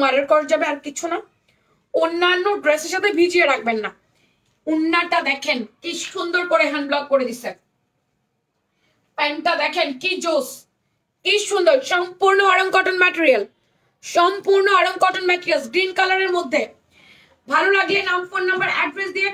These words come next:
confirm by order লিখবেন আমাদের ফ্যাশন প্রাঙ্গণ পেজে। এই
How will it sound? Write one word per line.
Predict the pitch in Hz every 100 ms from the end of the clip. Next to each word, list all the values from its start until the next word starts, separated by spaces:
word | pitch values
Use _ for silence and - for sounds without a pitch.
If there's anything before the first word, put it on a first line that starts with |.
| 330
confirm | - 359 349 349
by | 320
order | 330 339 320
লিখবেন | - 392 427 427 - - _ 285
আমাদের | 320 359 370 403 415
ফ্যাশন | 349 330 370 381 381
প্রাঙ্গণ | 370 339 349 370 359
পেজে। | 403 392 330 247 - _ _ - _ _
এই | 440